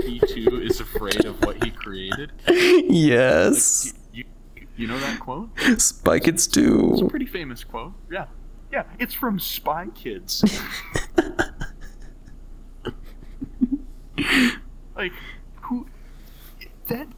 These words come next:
Speaker 1: that movie, that series of movies is, like, so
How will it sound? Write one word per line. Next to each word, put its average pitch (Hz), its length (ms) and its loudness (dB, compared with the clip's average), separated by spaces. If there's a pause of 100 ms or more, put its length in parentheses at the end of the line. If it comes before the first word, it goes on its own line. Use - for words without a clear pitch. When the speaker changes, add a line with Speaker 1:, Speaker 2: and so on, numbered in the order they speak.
(480)
Speaker 1:
that 202 240 -4
movie, 170 580 -2 (320)
that 202 220 -12
series 196 600 -6
of 143 180 -8
movies 127 600 -8 (920)
is, 156 240 -12
like, 123 300 -10
so - 440 -4